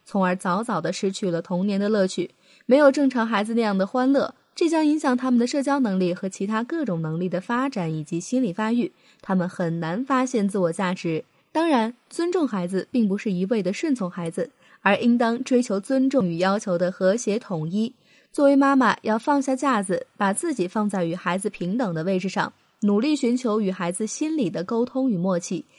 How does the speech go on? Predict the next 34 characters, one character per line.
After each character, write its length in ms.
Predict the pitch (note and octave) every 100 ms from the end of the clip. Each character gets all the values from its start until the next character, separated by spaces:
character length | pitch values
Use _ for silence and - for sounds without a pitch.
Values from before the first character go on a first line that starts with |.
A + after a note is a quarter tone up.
| - -
爱 200 | - F4
孩 300 | C#4 - E3+
子， 200 | F3 G3 - _
尊 220 | E4 E4+
重 120 | F4
孩 220 | B3 E3+
子， 220 | E3 E3 - - _
使 140 | -
他 160 | B3 C#4+
们 100 | C#4
从 160 | C4+
中 160 | C4+ C#4+
感 160 | A3
受 160 | G3+ B3
到 160 | A3 G#3
妈 220 | A3 A3
妈 140 | G#3+
的 100 | F3+
爱 260 | - A3 G3+
和 200 | - F#3+
自 120 | A3+
身 160 | A3 A3+
的 100 | A3+
价 220 | B3+ G#3
值， 360 | - E3+ E3 - _
并 160 | - D4+
由 200 | B3 B3
此 140 | - -
学 160 | E3+
会 200 | F#3 F#3+
尊 280 | - D4 D#4+
重 160 | E4+ A#3
妈 200 | F3 F3
妈， 160 | E3